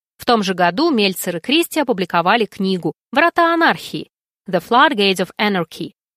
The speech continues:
В конце тысяча девятьсот семидесятых годов Мельцер выступил инициатором создания библиотеки Кейт Шарпли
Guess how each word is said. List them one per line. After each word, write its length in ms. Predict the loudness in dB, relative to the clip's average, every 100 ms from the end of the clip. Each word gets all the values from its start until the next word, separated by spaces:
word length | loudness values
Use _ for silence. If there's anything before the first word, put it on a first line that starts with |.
| _
В 80 | _
конце 320 | -4 0 -2
тысяча 320 | -2 -6 -8 -8
девятьсот 400 | -8 -4 -4 -4
семидесятых 600 | -6 -4 0 0 -2 -2
годов 460 | 0 2 0 -2
Мельцер 460 | 0 0 -2 -4 -2
выступил 420 | -2 -4 -4 -2
инициатором 600 | -4 -2 0 2 0 -2
создания 580 | -2 -2 0 -2 0 -4
библиотеки 680 | -4 -2 -2 -2 -4 -4
Кейт 340 | -8 -2 -2 -2
Шарпли 520 | -2 0 0 -4